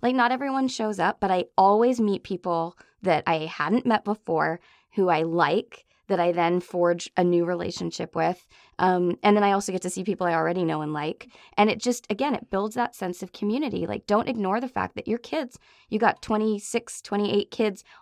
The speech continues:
all in class together all day long for nine months. It'd be cool for the parents to get to know each other. So that was kind of my philosophy, but I'm really good at that kind of thing. Um, and so I'm curious kind of,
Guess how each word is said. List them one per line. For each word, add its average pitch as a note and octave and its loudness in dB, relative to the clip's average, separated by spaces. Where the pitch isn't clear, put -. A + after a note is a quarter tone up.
all G#3 4
in B3 0
class G3+ -4
together F3+ -2
all A3 6
day B3 2
long E3+ -2
for D#3+ -4
nine F3+ 0
months. F#3+ -2
It'd G#3 2
be D#4 0
cool E4 2
for - -8
the A3 -4
parents - -2
to F3 -6
get - -6
to D#3+ -4
know D#3 -2
each - -8
other. - -6
So A3 -10
that A#3+ 6
was A3 -6
kind F#3 -2
of F3 -2
my F3 -2
philosophy, E3 -4
but - -2
I'm G#3+ 4
really F3+ 2
good D#3+ 0
at E3+ -2
that F#3 0
kind G#3 -2
of G#3 -4
thing. G#3 -4
Um, E3 -2
and F#3 0
so F3 0
I'm E3 0
curious G#3+ 0
kind E3 -4
of, D#3+ -6